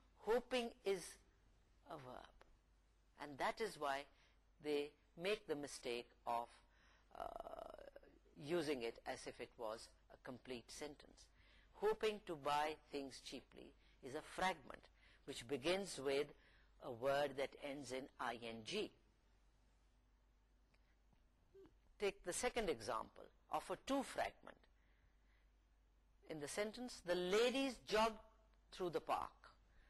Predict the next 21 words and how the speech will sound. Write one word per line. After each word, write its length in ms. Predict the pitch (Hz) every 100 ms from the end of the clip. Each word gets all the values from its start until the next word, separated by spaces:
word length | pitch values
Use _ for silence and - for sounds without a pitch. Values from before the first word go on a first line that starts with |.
| - -
The 100 | 147
ladies 500 | 160 202 220 233 226 151 110
jogged 360 | 180 196 202
through 300 | - - 180
the 100 | 147
park, 360 | - 135 139 - - - - - - _ _ _ -
full 140 | 131 123
stop, 320 | - 165 190 - - _ _ _ _ _ _ _ _ _ _ _ -
to 100 | 233
lose 460 | 220 277 262 - - - _ _ -
weight. 500 | 147 120 - - - _ _ _ _ _ _ _ _ _ _ _ _ 180
Now, 140 | 196
to 160 | - 233
lose 460 | 233 330 349 175
weight 580 | 165 202 156 - - - - _ _ _ _ _ _
is 180 | 202 202
an, 160 | 196 196 - - - _ _ _ _ _ - -
is, 260 | 202 185 - _ _ _ _ -
uh, 240 | - 180 - -
to 100 | 302
lose 480 | 311 208 208 180